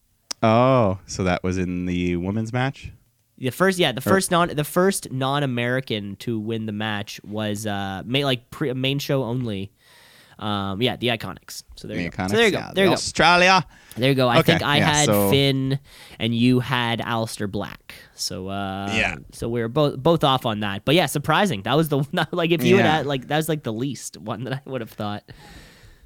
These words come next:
Speaker 1: I think another one we forgot was the first sponsor
Speaker 2: Oh, shit, we
Speaker 1: commercial.
Speaker 2: did
Speaker 1: I
Speaker 2: walk
Speaker 1: said
Speaker 2: past the first
Speaker 1: Snickers.
Speaker 2: sponsor. Did, what did you catch?
Speaker 1: Snickers.
Speaker 2: I didn't
Speaker 1: I said Sni-, I think Snickers was just, like, right at the beginning.
Speaker 2: Snickers
Speaker 1: Like, not
Speaker 2: was
Speaker 1: necessarily
Speaker 2: bef-, okay, Snickers was before the,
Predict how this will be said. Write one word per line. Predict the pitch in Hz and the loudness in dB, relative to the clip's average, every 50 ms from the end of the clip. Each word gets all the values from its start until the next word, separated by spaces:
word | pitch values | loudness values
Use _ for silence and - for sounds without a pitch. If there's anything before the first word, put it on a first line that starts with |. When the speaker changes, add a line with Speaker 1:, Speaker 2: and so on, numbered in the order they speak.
| - _ | -20 _
Speaker 1:
I | - 123 | -8 -4
think | - 147 143 - | 0 0 0 2
another | 127 120 127 135 127 123 110 | 2 2 2 4 4 4 4
one | 107 110 107 110 104 | 4 4 4 2 2
we | 101 | 0
forgot | 95 - 101 98 95 95 87 | 0 0 0 0 2 0 0
was | 92 - | -2 -4
the | - 98 | -8 -6
first | - 110 104 98 - - | -2 -2 -2 -2 -4 -8
sponsor | - - 98 101 110 113 - 123 117 120 120 117 - - - - | -4 -2 -2 0 0 -2 0 -2 -2 -2 -2 -6 -12 -20 -6 2
Speaker 2:
Oh, | - 214 220 185 | 4 4 6 6
shit, | - - 226 214 185 | 4 4 2 2 4
we | 202 | 4
Speaker 1:
commercial. | - | 2
Speaker 2:
did | 214 | 4
Speaker 1:
I | 226 - | 4 4
Speaker 2:
walk | 269 - | 2 2
Speaker 1:
said | - | 2
Speaker 2:
past | - 165 135 | 2 2 2
the | 110 107 | 2 2
first | - 113 113 | 2 2 2
Speaker 1:
Snickers. | |
Speaker 2:
sponsor. | 127 120 117 117 117 101 90 - _ _ _ | 2 0 -2 -4 -6 -8 -10 -12 _ _ _
Did, | - 139 131 120 127 143 139 - | -6 -6 -6 -6 -10 -14 -14 -6
what | 139 151 214 | -2 0 2
did | 247 214 185 | 2 2 2
you | 208 226 | 2 2
catch? | - - 127 104 - - - - - | 2 0 -2 -2 -2 -4 -8 -4 -2
Speaker 1:
Snickers. | - 120 - 135 131 139 135 - - - - - | -2 0 2 2 2 2 0 -2 -8 -10 -6 -2
Speaker 2:
I | - 185 214 | 0 2 2
didn't | 214 294 - | 2 2 0
Speaker 1:
I | 214 | 0
said | - 254 - | -2 -4 -4
Sni-, | - - - - 107 104 - - 110 | -4 -8 -6 -6 -6 -6 -8 -10 -4
I | - 123 | -4 0
think | 135 233 254 233 | 2 2 2 2
Snickers | - - 180 214 - 180 147 131 | 0 0 0 0 2 2 0 0
was | 127 117 | -2 -2
just, | 117 131 123 - | -4 -2 -2 -2
like, | 127 110 | 0 2
right | 117 123 | 2 2
at | 123 113 | 2 0
the | |
beginning. | 110 101 87 101 110 104 90 76 | 0 0 2 2 2 2 2 2
Speaker 2:
Snickers | 78 180 202 208 - 269 277 262 | 2 2 2 4 4 2 0 2
Speaker 1:
Like, | - 233 | 2 4
not | 247 | 4
Speaker 2:
was | 233 185 | 4 4
Speaker 1:
necessarily | 165 151 131 196 190 208 202 | 2 2 2 4 4 2 0
Speaker 2:
bef-, | 170 - | -2 -4
okay, | - - 185 143 | -2 0 0 0
Snickers | - - - 170 180 - 233 240 247 214 - | 0 0 0 0 2 2 2 0 0 0 0
was | 160 160 165 165 151 | 2 2 2 2 2
before | 135 123 151 135 - - - - - 156 165 196 196 156 127 117 113 113 113 117 - _ - - - - - | 2 0 0 0 0 -4 -10 -6 0 2 4 6 6 6 4 2 2 0 -2 -4 -8 _ -20 -20 -20 -20 -16
the, | 123 113 127 143 139 135 131 127 123 120 117 113 110 | -8 -4 -2 0 2 2 2 2 2 0 0 -2 -4